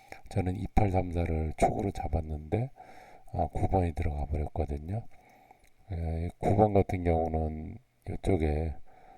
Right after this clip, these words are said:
이 형태에 너무 붙어 있어서 이 구 번이 안 나올 줄 알았거든요. 한 번이나 두 번 좀 건너가거나 아니면 옆에 팔 번 쪽에서 이렇게 좀 떨어졌을 때 나오지 않을까 싶었는데, 아, 구 번이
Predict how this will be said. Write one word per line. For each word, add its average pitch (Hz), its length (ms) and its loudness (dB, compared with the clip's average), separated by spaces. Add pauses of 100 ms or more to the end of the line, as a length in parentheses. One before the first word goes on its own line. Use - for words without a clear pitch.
(380)
이 95 40 -2
형태에 92 600 2
너무 78 260 2
붙어 - 340 6
있어서 76 800 2 (800)
이 - 100 -6
구 - 140 0
번이 82 480 0
안 71 180 -2
나올 85 240 6
줄 104 180 0
알았거든요. 78 720 -2
한 - 280 -10
번이나 90 320 4
두 80 180 -2
번 78 180 -2
좀 73 180 -4
건너가거나 80 1120 -2 (480)
아니면 76 380 -4
옆에 78 260 4
팔 101 240 2
번 113 180 0
쪽에서 82 360 2
이렇게 - 280 -2
좀 - 220 -6
떨어졌을 - 500 2
때 - 140 -2 (200)
나오지 80 360 4
않을까 78 340 -2
싶었는데, 82 720 0 (760)
아, 80 200 -4
구 - 180 0
번이 82 440 2